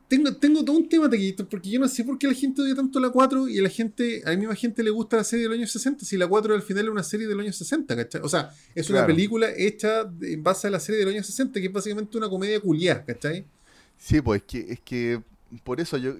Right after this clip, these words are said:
Speaker 2: quizá la serie de los sesenta era para los sesenta y ya la gente en esa altura, cuando salió Batman y Robin,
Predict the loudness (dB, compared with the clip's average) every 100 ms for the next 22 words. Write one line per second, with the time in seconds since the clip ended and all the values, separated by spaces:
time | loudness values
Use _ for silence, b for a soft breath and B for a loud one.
0 | -10 -12 -4 -2 -2 -4 -8 _ _ _
1 | -8 -6 -4 -2 -2 -2 -4 -4 -6 -2
2 | 0 2 0 2 4 4 4 2 0 -2
3 | -2 -4 -2 -2 0 2 0 -2 -6 -4
4 | -4 0 2 0 0 0 2 2 2 -2
5 | 0 0 0 -2 0 0 0 0 -2 -2
6 | -2 0 -2 -4